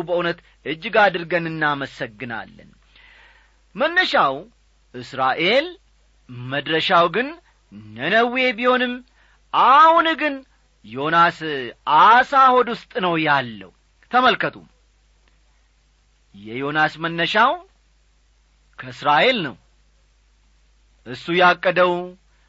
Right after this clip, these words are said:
እሱ የወጠነው፣ መድረሻውም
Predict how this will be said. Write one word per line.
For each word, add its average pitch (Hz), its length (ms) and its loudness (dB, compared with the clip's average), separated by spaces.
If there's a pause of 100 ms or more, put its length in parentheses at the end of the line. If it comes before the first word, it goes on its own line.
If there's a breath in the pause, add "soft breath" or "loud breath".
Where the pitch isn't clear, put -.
(320)
እሱ 139 320 -8 (100)
የወጠነው፣ 202 680 0 (640)
መድረሻውም 208 960 2